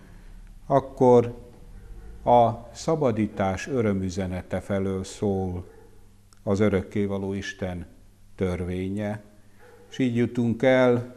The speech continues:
azon törvény utol-, törvénytábla utolsó törvényeig, amely az első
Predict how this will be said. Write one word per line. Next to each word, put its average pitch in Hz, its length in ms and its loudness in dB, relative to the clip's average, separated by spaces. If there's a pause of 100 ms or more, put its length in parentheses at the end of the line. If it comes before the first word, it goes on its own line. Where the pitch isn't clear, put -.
(300)
azon 123 360 2
törvény 127 480 6
utol-, 147 580 4
törvénytábla 131 720 6
utolsó 139 640 2
törvényeig, 123 920 2
amely 113 300 2
az 110 160 -2
első 139 800 2